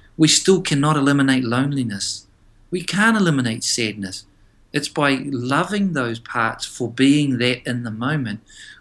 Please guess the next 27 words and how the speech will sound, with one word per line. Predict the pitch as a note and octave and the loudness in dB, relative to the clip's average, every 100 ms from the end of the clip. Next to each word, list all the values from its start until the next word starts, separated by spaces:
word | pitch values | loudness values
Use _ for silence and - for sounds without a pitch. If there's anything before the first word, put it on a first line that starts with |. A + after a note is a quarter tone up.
| - | -2
where | E3+ E3+ | 0 2
we | D#3+ | 2
get | D#3+ D#3 | 0 -4
to | C#3 | -4
be | C#3+ B2+ | -2 0
genuinely | B2+ D3 C#3+ C3 A#2+ A2 | 2 2 4 2 0 -2
human. | - C3+ B2 G#2 - - - - - - _ _ | -2 -2 -2 -4 -12 -20 -20 -20 -20 -20 _ _
And | - C3 | -2 2
that's | C3+ D3+ - | 2 2 0
my | B2 | 0
mission, | C#3 - B2 | 2 0 -2
is | A#2 A2+ | -2 -2
to | C#3+ | -4
encourage | A#2 - E3+ F3 - | -6 -6 -4 -4 -6
people | - A#2 | -6 -4
to | A#2 | -4
really | A2+ D3+ F#3+ F3 - _ _ _ | -2 -2 0 0 -4 _ _ _
be | - D3 | 2 4
here | C3 - F3+ F3 | 2 -2 2 2
with | C3+ A#2 | 2 -2
whatever's | A#2 B2+ C3 A#2 | 0 2 2 0
occurring | G#2+ - - D#3+ D#3 C3 | -4 -6 -2 0 0 -2
for | - | -6
them. | G#2 G2 - _ _ _ _ | -8 -8 -16 _ _ _ _
'Cause | C#3 C#3 | 2 4
in | D#3 | 4
that, | C#3 | 2